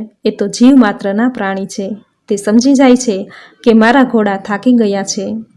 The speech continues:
તેમની આ દશા જોઈ ભગવાન સૂર્યદેવ પણ દુઃખી થઈ ગયા. ભગવાન સૂર્યદેવે ઘોડાઓને એક તળાવના કિનારે આરામ કરવા માટે લઈ ગયા, પરંતુ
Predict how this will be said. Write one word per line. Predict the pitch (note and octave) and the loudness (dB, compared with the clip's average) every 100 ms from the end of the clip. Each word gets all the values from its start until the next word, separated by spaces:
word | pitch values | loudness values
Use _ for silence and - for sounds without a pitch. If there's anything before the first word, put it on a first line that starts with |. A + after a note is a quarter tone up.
| _ - | _ -2
તેમની | A3+ A3+ A3 | 2 2 2
આ | G3+ | -2
દશા | G3+ G#3 A3 G3+ | -2 -2 -2 -2
જોઈ | G3+ C4+ A3 G3+ - - - - | 4 4 4 0 -14 -20 -8 0
ભગવાન | A#3 D#4 D#4 B3 | 4 4 4 2
સૂર્યદેવ | - A3+ G#3 G3+ G#3+ A3+ | 2 0 0 2 0 2
પણ | C4 G3+ | -2 -2
દુઃખી | G3+ - B3+ | -6 -4 -2
થઈ | A#3+ F#3+ | -2 -2
ગયા. | G3 G3 G3+ G#3 _ _ _ _ _ - | -4 -6 -8 -14 _ _ _ _ _ 0
ભગવાન | A#3+ C#4+ D#4+ D#4+ | 4 4 2 2
સૂર્યદેવે | - A#3 A3 G#3 A3+ A#3+ G3 G3 | 2 2 2 4 4 4 0 -4
ઘોડાઓને | A3+ B3+ C4 C4 A#3 F#3 - | 2 4 6 4 4 0 -8
એક | G#3 - | -8 -2
તળાવના | G#3+ A#3+ C4+ C4 | 2 2 2 0
કિનારે | A#3+ G#3+ A3+ A#3 F#3+ - | 0 0 0 -2 -4 -4
આરામ | G#3+ B3 B3+ | 0 4 4
કરવા | A#3+ G3+ F#3+ | 2 -4 -4
માટે | F#3+ F#3+ G3 | -6 -6 -6
લઈ | G3 | -6
ગયા, | F#3+ G3 F#3+ G#3+ - _ _ _ - | -6 -6 -6 -8 -14 _ _ _ 2
પરંતુ | A#3 C#4+ C4+ | 6 6 6